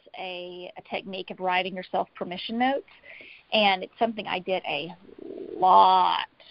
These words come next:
when I was early in my journey, and it's something I have my clients do, um, is just, you know, "Dear Sarah, I give you permission to make the right decision for your kids, even if other people disagree with it. Love,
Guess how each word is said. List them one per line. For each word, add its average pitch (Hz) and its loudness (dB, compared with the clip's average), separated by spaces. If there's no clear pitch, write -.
when 190 -6
I 185 0
was 180 -6
early 180 -2
in 180 -10
my 185 -4
journey, 185 -6
and 202 4
it's 185 -6
something 196 2
I 196 4
have 196 2
my 185 -2
clients - 2
do, - -4
um, 175 2
is 185 2
just, 185 4
you 208 -2
know, 185 2
"Dear 208 4
Sarah, 196 2
I 190 6
give 196 2
you 240 2
permission 202 2
to 202 -4
make 185 -2
the 190 2
right 175 2
decision 220 0
for 240 4
your 269 2
kids, 185 2
even 196 -2
if 202 -2
other 190 4
people 196 0
disagree 190 -4
with - -8
it. - -2
Love, 196 8